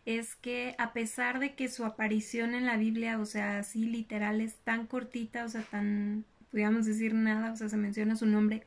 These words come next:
una vez y después ni siquiera se vuelve a mencionar su nombre, sino se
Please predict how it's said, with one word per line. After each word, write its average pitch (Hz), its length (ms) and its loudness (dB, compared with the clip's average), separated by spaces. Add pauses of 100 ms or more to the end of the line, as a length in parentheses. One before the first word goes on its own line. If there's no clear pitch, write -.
una 247 340 4
vez 240 360 -4 (400)
y 254 120 2
después 240 460 0
ni 269 140 8
siquiera 247 720 0
se - 180 0
vuelve 226 280 2
a 240 40 0
mencionar 226 540 2
su 240 160 -4
nombre, 233 340 0
sino 220 320 2
se 208 460 -2